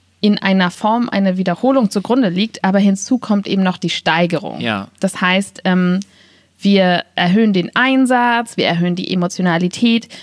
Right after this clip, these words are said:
Speaker 1: wir erhöhen den Kontext. Also es wird größer, es wird krasser, es wird emotionaler, die Konsequenzen werden krasser. Das ist Game. Ähm, das Leiden wird <laughs> größer, was auch immer.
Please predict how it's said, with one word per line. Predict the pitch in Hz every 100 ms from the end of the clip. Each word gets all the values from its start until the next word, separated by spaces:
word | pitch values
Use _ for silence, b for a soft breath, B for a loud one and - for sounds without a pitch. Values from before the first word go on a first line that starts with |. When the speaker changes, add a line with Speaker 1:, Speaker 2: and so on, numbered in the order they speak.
| B
Speaker 1:
wir | -
erhöhen | 175 175 196 196
den | 185 170 170
Kontext. | - - 254 262 277 269 -
Also | 175
es | 180 -
wird | 196 -
größer, | 220 240 269 262 247 208
es | -
wird | 175 -
krasser, | - 214 220 - 220
es | 185 180
wird | -
emotionaler, | 180 180 - 185 185 202 240 233 233
die | 202 185
Konsequenzen | - 175 180 - 226 262 - 240
werden | 233 226 214
krasser. | 208 202 190 185 190 B B B
Das | 226 269
ist | -
Game. | - 160 170 233 427 _ B B B B B
Ähm, | 208 202 196 196 214 _ _ _ _ -
das | 190 -
Leiden | 185 226 226 220 208
wird | 196 -
<laughs> |
größer, | - 220 220 202 196
was | 190 202
auch | 190
immer. | 190 175 214